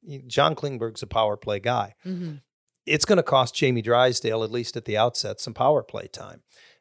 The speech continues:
Speaker 1: And as a result, Jamie may suffer offensively when, you know, the layman looks at his numbers. "Well, what's wrong with the twenty-year-old defenseman?" Um, it's fairly natural when you get a guy of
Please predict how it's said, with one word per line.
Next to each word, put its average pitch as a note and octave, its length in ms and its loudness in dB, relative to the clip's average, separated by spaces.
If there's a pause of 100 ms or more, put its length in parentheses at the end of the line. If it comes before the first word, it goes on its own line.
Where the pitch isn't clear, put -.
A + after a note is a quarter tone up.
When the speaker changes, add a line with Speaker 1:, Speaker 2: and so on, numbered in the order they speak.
Speaker 1:
And A#2 320 4
as A#2 140 0
a B2 80 -8
result, A#2+ 420 -2
Jamie B2 520 -4
may A#2 500 0
suffer A2 920 -4
offensively A2+ 800 -2
when, G#2 320 -8
you G#2+ 120 -10
know, G2+ 200 -6
the G2+ 140 -12
layman A2 380 -4
looks G#2 200 -10
at A2 60 -4
his G2+ 160 -12
numbers. A2 400 -2
"Well, G#2+ 140 -4
what's A2 240 -4
wrong A2 320 -6
with - 180 -14
the G#2 160 -4
twenty-year-old A2 640 -6
defenseman?" C3+ 500 -6 (840)
Um, A2 440 -4 (420)
it's C#3+ 180 0
fairly D#3 380 4
natural C3+ 440 0
when A2 120 -6
you A2+ 40 -10
get A#2 120 0
a A#2 60 0
guy A2+ 340 4 (120)
of A#2 200 -8